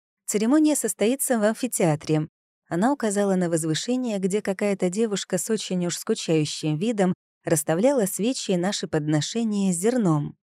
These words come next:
«Нам нужно пройти сюда и ждать?» Я много читала о храме Алилат, однако сама в нем еще не бывала. По моим исследованиям получалось, что ритуал жертвоприношения должен был быть более торжественным.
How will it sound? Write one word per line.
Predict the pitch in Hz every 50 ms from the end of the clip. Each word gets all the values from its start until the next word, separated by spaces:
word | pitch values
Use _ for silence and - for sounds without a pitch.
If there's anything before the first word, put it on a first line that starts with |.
| _ _ _ _ _ _ _ _ -
«Нам | - 170 170 170 170 170
нужно | 175 180 180 175 180 180 170 160
пройти | 180 170 165 160 - 190
сюда | 190 - - - 170 160 180 175
и | 175 170 165
ждать?» | 156 165 170 202 233 233 - - _ _ _ _ _ _ _ _ _ _
Я | - 156 160 165 156
много | 160 170 175 165 160 165
читала | 151 - 180 156 - 240 240 208 180 165
о | 151
храме | 151 - - 165 156 156 160 160 151
Алилат, | 156 151 151 156 160 185 214 233 - - _ _ _ _ _
однако | - 151 151 160 185 214 240 - 294
сама | - - 262 233 233 240 247
в | 240
нем | 240 233 240 240
еще | 240 233 247 - - - 185 165
не | 165 160
бывала. | 165 175 208 220 208 175 156 147 147 151 151 156 - _ _ _ _ _ _ _
По | - 202
моим | 208 208 214 214 214 214
исследованиям | 202 - 220 233 247 208 208 196 202 196 190 190 190 185
получалось, | 185 175 180 180 165 - - 220 214 202 185 165 - - _ _ _ _
что | - - - - 175
ритуал | 160 165 160 165 175 180 190 190
жертвоприношения | 170 180 175 175 - 175 175 160 165 165 170 165 160 - - 247 240 233 214 202 180
должен | 170 175 208 226 226 190 196 196 196 185
был | 170 180 175 170
быть | 165 196 240 240 196 190
более | 175 180 220 226 208 208 202 196
торжественным. | 190 - 226 240 247 240 226 170 156 - - 151 156 151 156 156 151 151 143 -